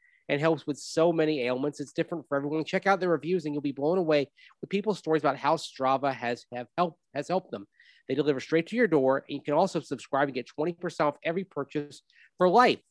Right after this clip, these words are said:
So head on over to Strava Craft, Craft, Strava Coffee dot com today, pardon me, Strava Coffee dot com,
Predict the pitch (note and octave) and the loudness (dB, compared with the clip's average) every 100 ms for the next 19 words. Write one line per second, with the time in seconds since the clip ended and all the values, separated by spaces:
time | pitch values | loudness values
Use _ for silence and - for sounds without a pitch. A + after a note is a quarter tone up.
0 | _ _ - D3 E3+ A#3 A3 F#3+ E3 C#3+ | _ _ -8 -2 2 4 4 2 -2 -6
1 | E3 E3+ F3+ E3 D3+ - - F3+ F3+ _ | -2 -2 -2 -2 -2 -4 0 0 0 _
2 | - - F3 G3 - D3+ C#3+ D3 D3 C3+ | -18 -2 0 0 0 0 0 -4 -10 -4
3 | D3+ E3 - A#2 G#2 G#2+ _ _ _ _ | 0 0 -2 -10 -10 -12 _ _ _ _
4 | _ - C3+ G2+ E2+ - A#2+ G#2 G2+ G2+ | _ -6 -4 -4 -4 -8 -6 -6 -8 -12
5 | - C#3 D3 - C3 A#2+ - A2+ A#2 A#2 | -4 -2 -2 -2 -2 -2 -6 -4 -4 -4
6 | A#2 A#2+ - G#2 F2+ | -8 -10 -10 -14 -16